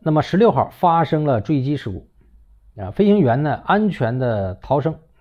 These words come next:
他是在飞机坠毁前一刻啊，幸运的弹射出舱。那美国海军的一架T四五教练机在十六号中午接近德克萨斯州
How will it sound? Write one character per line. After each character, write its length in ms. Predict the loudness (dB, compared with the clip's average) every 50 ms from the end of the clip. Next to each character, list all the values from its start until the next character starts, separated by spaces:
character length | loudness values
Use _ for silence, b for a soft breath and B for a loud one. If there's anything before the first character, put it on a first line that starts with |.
| _ _
他 120 | -2 -2
是 560 | -2 0 0 0 0 0 0 -2 -4 -6 -8 -12 _ _ _ _ _ _ _ _ -20 _ _ -20 _ _
在 460 | 0 2 2 4 4 2 0 0 -4 -8
飞 200 | -2 0 2 2
机 200 | 2 0 0 -2
坠 400 | -4 -6 -2 0 2 4 6 4
毁 340 | 4 2 0 -6 -6 -6 -8 -14 _ _
前 400 | -16 -6 -2 -2 0 0 0 -2
一 100 | -2 -4
刻 360 | -4 -4 -4 -4 -4 -4 -8 _ _ _ _ _ _ _ _ _ -20
啊， 300 | -18 -18 -18 -18 -20 _ _ _ _ _ -20 -20
幸 520 | -20 -20 -14 -4 0 2 2 2 2 2 0
运 200 | -2 -2 -4 -6
的 180 | -8 -12 -18 _ _ _ _ _ _ _ _ _ _ _ _ _ _ _ _
弹 360 | -4 -2 0 0 2 0 0
射 180 | 2 2 0 0
出 180 | -2 -6 -8
舱。 260 | -6 -6 -8 -10 -12 _ _ _ _ _ _ _ _ _ _ _ _ _ _ _ _ _ _ _ -2
那 80 | 0 2
美 160 | 4 4 4
国 100 | 4 2
海 260 | 2 2 0 0 0
军 200 | 0 0 2 2
的 180 | 4 4 2 2
一 140 | 0 -2
架 260 | 0 0 2 2 2 -2
T 300 | -4 -8 -6 -2 -2 -2
四 180 | -2 -2 -2
五 180 | -2 -2 -2 -2
教 140 | 0 0 2
练 160 | 2 2 0
机 260 | 0 -2 -4 -4 -8 _
在 180 | -2 -2 -2
十 140 | -2 -4 -2
六 120 | 0 0 2
号 140 | 2 0
中 280 | -2 0 0 2 2 2
午 280 | 0 -2 -6 -12 -20 -20 -8
接 180 | 0 2 2
近 260 | 4 4 2 2 0 -2
德 200 | -4 -6 -4 -4
克 80 | -4
萨 240 | 0 2 2 2 2
斯 100 | 0 0
州 320 | 2 2 2 0 -2 b